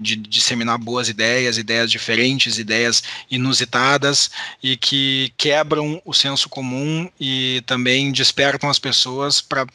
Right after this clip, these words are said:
se perguntar, "E, e, e se talvez a gente fizer as coisas um pouquinho diferentes? Será que não, não tem um resultado melhor aí? Será que a gente não, não chega num lugar melhor?" Eu compartilho da preocupação do Júlio, né? Como pai também, quando a gente vira pai, a gente começa a se preocupar bastante com o futuro e menos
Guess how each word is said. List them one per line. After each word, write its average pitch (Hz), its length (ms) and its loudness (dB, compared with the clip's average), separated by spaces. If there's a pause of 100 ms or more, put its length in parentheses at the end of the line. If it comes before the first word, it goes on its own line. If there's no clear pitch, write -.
se - 160 0
perguntar, 139 540 0
"E, 143 240 2 (140)
e, 151 340 0
e 151 60 4
se 202 360 4
talvez 185 500 2
a 180 60 0
gente 160 160 -2
fizer 165 200 -2
as 165 120 2
coisas 160 200 -2
um 160 80 -2
pouquinho 156 280 -2
diferentes? 127 340 0
Será 131 140 2
que 143 80 -2
não, 147 200 4 (400)
não 127 100 0
tem 143 120 0
um 143 80 0
resultado 131 400 0
melhor 131 460 0
aí? 127 260 2
Será 127 180 0
que 139 60 -2
a - 20 2
gente 135 160 0
não, 123 240 -2
não 113 200 -4
chega 127 220 0
num 123 140 0
lugar 117 240 0
melhor?" 107 400 2
Eu 127 300 2 (220)
compartilho 151 540 2
da 156 180 2
preocupação 139 520 0
do 135 100 -4
Júlio, 156 300 0
né? 120 280 -2 (160)
Como 117 320 -4
pai 127 300 4
também, 120 320 -2
quando 120 140 -4
a - 20 0
gente 113 160 0
vira 120 180 0
pai, 117 220 2
a - 40 0
gente 120 120 -4
começa 120 220 -2
a - 20 2
se - 60 -4
preocupar 127 360 -2
bastante 120 320 0
com 135 120 -2
o - 20 -4
futuro 131 400 -2
e 135 60 2
menos 123 420 2